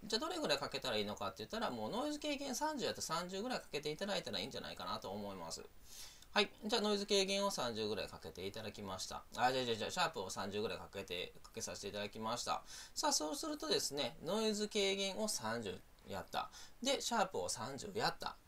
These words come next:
ほんならですね、やっぱり、こう、またノイズがちょっと若干目立つようになるんですよ。さっきのノイズきれいに取ってた時よりも。そりゃそうですよね。シャープかけるわけですから。Photoshopって、え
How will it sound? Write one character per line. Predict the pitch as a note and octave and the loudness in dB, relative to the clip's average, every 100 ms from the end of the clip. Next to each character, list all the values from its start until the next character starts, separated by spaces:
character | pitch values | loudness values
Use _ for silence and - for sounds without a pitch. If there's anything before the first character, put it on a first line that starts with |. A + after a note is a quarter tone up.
| - | -4
ほ | |
ん | D4 | 0
な | G#3+ | 0
ら | G#2+ | 0
で | F#2 | 0
す | - | -2
ね、 | A2+ F#2 - - - | -2 -4 -4 -12 -4
や | G#3+ | -2
っ | |
ぱ | B3+ | 2
り、 | B3+ A3+ B2+ - - | 4 4 0 -4 -2
こ | G3 F#3 F3+ - | 4 4 4 2
う、 | |
ま | - | 2
た | F4 | 2
ノ | E3 G3+ | 4 4
イ | A3+ | 4
ズ | G#3+ | 4
が | G#3+ | 2
ち | G#3 | 2
ょ | |
っ | - | 0
と | - - | -2 -2
若 | F3 F3+ | 0 0
干 | F#3+ E3+ | 0 0
目 | A#2+ | 0
立 | A2 | 0
つ | D#3+ | 0
よ | |
う | G#2+ | 0
に | |
な | F3 | -2
る | |
ん | G3+ | -2
で | |
す | - | -2
よ。 | - - - | -4 -8 -10
さ | - B2 | -2 -2
っ | |
き | - C3 | 0 -2
の | |
ノ | G2+ G2+ | 0 0
イ | G2 | 0
ズ | G2+ | -2
き | B2+ | 2
れ | A2+ | 2
い | |
に | G2+ | 2
取 | G2 | 0
っ | |
て | A#2+ | -2
た | F#2+ | -2
時 | F2 G2+ G#2 | -4 -6 -4
よ | C3 F#3 | 0 2
り | D3+ | 0
も。 | D3 C#3+ - - - - - | 0 -2 -4 -10 -12 -12 -4
そ | D4 | 0
り | |
ゃ | D4+ | 2
そ | D#4+ | 2
う | |
で | C#4+ | 0
す | - | 0
よ | A2 | 0
ね。 | B2+ | 0
シ | C3+ | 2
ャ | D3+ | 2
ー | - | 0
プ | - | -4
か | F2 | -8
け | - | -6
る | F#2+ F#2 F2+ - | -4 -4 -6 -4
わ | A2+ | -4
け | - | -4
で | G3+ | -6
す | - | -8
か | - | -2
ら。 | F#3 G#3 - | 0 0 -4
Photoshop | B3+ D4 F4 - G#3 | -4 -2 -2 -6 -10
っ | |
て、 | - F3 C3 F#2+ | -2 4 6 4
え | - | 2